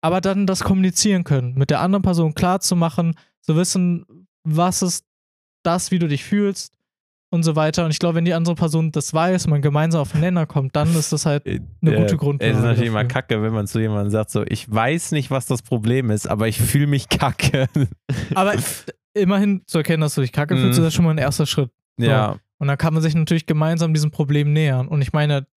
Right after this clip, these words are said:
Speaker 1: auch ab da erst kann man weiterschauen, kann man sich vielleicht Hilfe suchen, wenn man wirklich Probleme hat, zum Beispiel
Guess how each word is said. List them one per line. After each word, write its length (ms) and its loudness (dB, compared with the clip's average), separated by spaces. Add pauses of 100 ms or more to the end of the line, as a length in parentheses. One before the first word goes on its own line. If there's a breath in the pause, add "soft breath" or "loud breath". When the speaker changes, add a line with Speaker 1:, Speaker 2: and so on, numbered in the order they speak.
(160)
Speaker 1:
auch 200 -2
ab 180 -2
da 220 2
erst 240 -2
kann 120 -2
man 180 0
weiterschauen, 760 -2 (380)
kann 100 -2
man 80 2
sich 140 -2
vielleicht 320 -2 (120)
Hilfe 240 2
suchen, 220 0
wenn 80 0
man 60 -2
wirklich 200 -2
Probleme 440 2
hat, 180 -2
zum 120 -4
Beispiel 360 -2